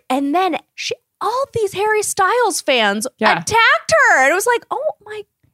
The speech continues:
Speaker 2: It's just the
Speaker 1: God.
Speaker 2: nature. It's the nature of crazy fans in any
Speaker 1: Oh my God. He has
Speaker 2: context.
Speaker 1: insane
Speaker 2: And, like, they're
Speaker 1: fans.
Speaker 2: always gonna go after, you know, women who associate them with him. But it's
Speaker 1: God.
Speaker 2: like,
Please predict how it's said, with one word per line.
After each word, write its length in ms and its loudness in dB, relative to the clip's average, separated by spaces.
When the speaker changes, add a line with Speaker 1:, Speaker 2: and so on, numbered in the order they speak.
Speaker 2:
It's 280 2
just 180 4
the 40 0
Speaker 1:
God. 80 0
Speaker 2:
nature. 600 2
It's 160 -4
the 80 -4
nature 440 0
of 100 -6
crazy 320 0
fans 720 -2
in 140 -2
any 220 0
Speaker 1:
Oh 200 2
my 180 -4
God. 320 -4
He 60 0
has 180 2
Speaker 2:
context. 360 2
Speaker 1:
insane 80 2
Speaker 2:
And, 100 2
like, 160 2
they're 280 2
Speaker 1:
fans. 40 2
Speaker 2:
always 360 4
gonna 200 0
go 80 0
after, 600 2
you 60 -8
know, 140 0
women 300 -2
who 80 -4
associate 460 -6
them 140 -6
with 120 -4
him. 460 -4
But 300 2
it's 100 -6
Speaker 1:
God. 220 0
Speaker 2:
like, 360 0